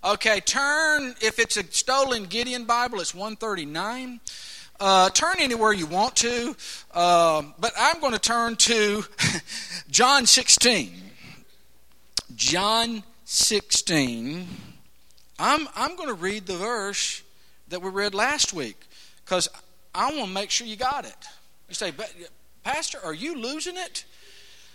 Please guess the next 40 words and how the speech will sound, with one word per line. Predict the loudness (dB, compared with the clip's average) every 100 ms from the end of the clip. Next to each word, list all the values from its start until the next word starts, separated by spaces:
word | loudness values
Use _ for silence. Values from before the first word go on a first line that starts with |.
| -10
Uh, | -6 -2
we | -2
read | 0 0 0
that | -2 -2
same | -2 -4 -8
verse | -6 -6 -6
last | -8 -8
week." | -4
That's | -2 -2
all | -2 -2
right, | -2 -2 -6 -14 -20 -20 -20 -20 -20 -20 -20 -20 -20 -12 -4
because | -2 2
I | 2
want | 2 -2 -2
you | -4
to | -4
get | -2 -2
it. | 0
Somebody | 2 2 2 0 0
said, | -2 0 0 -2 -4
study | -4 -4 -4 -6
says, | -4 -4 -6 -10
you | -8
gotta | -6 -6
hear | -6 -8
something | -8 -10 -12
three | -10 -8
times | -6 -8 -8 -12 -14 -16 -16 -20 -20 -20 -18
before | -10 -6
you | -6
can | -8
remember | -10 -10 -10 -14
it. | -20 -20 -20 -20 -20 -20 -20 -20 -20 -20 -20 -20 -20 -20 -20 -8
You | 0
gotta | 2 2
hear | 2 0
something | -2 -6
three | -6 -6 -2
times | -2 -2 -4 -10 -12 -14 -14 -18 -20 -20 -20 -20 -14
before, | -4